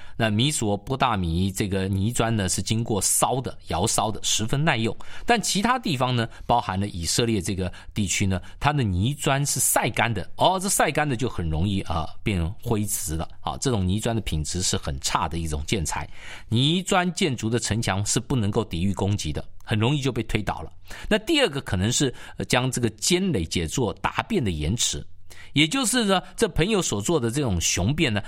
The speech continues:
就像坚垒一样。那这个理解呢，是泥土可能是用来指写字，但是也可以作为做涂抹的泥板啊。那这理解继续上面的一个上文的主题，强调他们的论证的一个空泛。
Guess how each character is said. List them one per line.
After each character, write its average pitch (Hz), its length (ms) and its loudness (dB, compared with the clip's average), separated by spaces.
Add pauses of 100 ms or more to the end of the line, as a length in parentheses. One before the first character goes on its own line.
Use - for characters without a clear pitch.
(120)
就 139 140 2
像 117 280 2
坚 156 240 2
垒 117 100 2
一 73 220 -4
样。 202 160 2 (200)
那 208 140 2
这 294 220 2
个 214 80 2
理 127 200 -2
解 104 280 0
呢， 113 180 2 (160)
是 131 260 0
泥 143 200 2
土 139 180 0
可 - 160 -2
能 92 140 2
是 143 160 0
用 131 120 2
来 104 140 2
指 98 240 -2
写 - 320 0
字， - 260 -2 (400)
但 160 200 4
是 127 140 -2
也 92 140 2
可 117 360 0
以 101 220 0
作 117 200 0
为 95 220 0 (180)
做 98 240 0 (180)
涂 123 280 0
抹 135 180 0
的 85 80 -2
泥 90 260 2
板 - 160 -2 (300)
啊。 - 220 -6 (160)
那 151 160 4
这 277 260 0
理 151 260 -2
解 98 280 -2 (120)
继 170 220 2
续 123 220 2
上 147 220 2
面 127 180 2
的 104 140 0
一 110 100 -2
个 104 160 0 (100)
上 165 260 2
文 107 120 2
的 123 80 2
主 87 200 -2
题， - 180 -4
强 104 240 0
调 139 180 4
他 139 260 0
们 104 180 2
的 104 120 0
论 139 260 2
证 110 160 0
的 95 80 0
一 - 40 -4
个 - 180 -10
空 208 260 -2
泛。 - 180 2